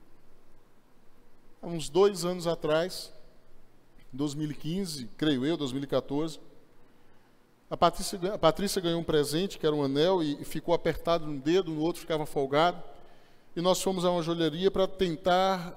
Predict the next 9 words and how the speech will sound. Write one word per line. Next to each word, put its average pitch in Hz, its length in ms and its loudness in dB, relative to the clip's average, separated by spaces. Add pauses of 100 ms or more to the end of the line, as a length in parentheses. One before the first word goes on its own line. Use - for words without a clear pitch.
(260)
adequar 185 680 4
essa, 180 320 0
esse 180 260 -2
anel 170 320 2
ao 180 120 2
tamanho 175 480 0
do 160 120 -8
dedo 151 360 2
dela. 135 400 2